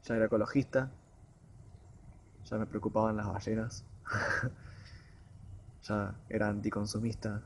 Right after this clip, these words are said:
Podía ver la influencia de la publicidad. Pero todavía no me había informado sobre el veganismo. Hasta que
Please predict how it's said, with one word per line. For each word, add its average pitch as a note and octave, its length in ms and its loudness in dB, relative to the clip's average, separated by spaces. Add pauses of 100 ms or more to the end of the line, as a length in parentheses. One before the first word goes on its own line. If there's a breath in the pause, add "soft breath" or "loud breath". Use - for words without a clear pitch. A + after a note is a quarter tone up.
(240)
Podía A#2 240 6
ver A2 140 8
la A2+ 80 6
influencia A2+ 400 2
de A2+ 60 2
la G#2+ 80 0
publicidad. A#2 640 0 (1120 soft breath)
Pero A#2 160 6
todavía A#2+ 240 10
no B2+ 80 6
me A#2+ 80 10
había A2+ 120 10
informado A2+ 440 0
sobre A2 340 -6 (380)
el A#2+ 100 0
veganismo. A2+ 480 2 (280)
Hasta A2+ 260 0
que G#2+ 320 -2